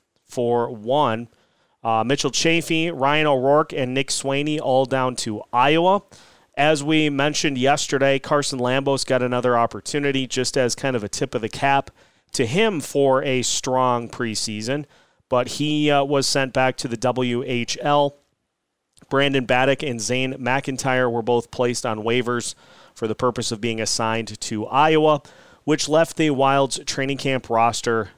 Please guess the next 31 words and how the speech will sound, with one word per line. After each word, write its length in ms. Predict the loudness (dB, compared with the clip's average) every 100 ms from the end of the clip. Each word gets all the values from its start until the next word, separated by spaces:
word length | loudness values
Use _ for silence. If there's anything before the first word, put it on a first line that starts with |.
| _ _ -12
at 400 | -4 -2 -4 -10 -18 _
twenty-seven. 760 | -12 -10 -8 -4 2 2 0 -2
And 340 | 0 0 -2 -4
as, 480 | -2 -2 -4 -4 -4 -2
as 160 | 0
we 80 | 2
alluded 340 | 2 2 0 -2
to, 240 | -4 -6 -10 -20 -20 -20 _ _ _ _ _ _ 0
a 60 | 4
lot 240 | 4 4
of 80 | 2
times 680 | 4 4 4 2 -2 -4 -6
the 140 | -4 -2
difference 540 | 2 0 0 -2 -2
between 360 | -8 -4 -2 0
being 220 | 0 0
a 40 |
player 580 | 0 2 2 2 0 -2
that 300 | -2 -2 -2
sticks 480 | -4 0 -2 0 0
around 680 | 2 2 0 -2 -4 -8 -10 _
and 100 | -10
a 40 | -4
player 280 | 0 2
that 220 | 2 0 0
gets 260 | -2 -2 -4
assigned 760 | -4 0 2 2 0 -4 -4
back 300 | 0 2 0 -4
to 220 | -4 -4
your, 560 | 0 2 2 2 2
uh, 140 | 0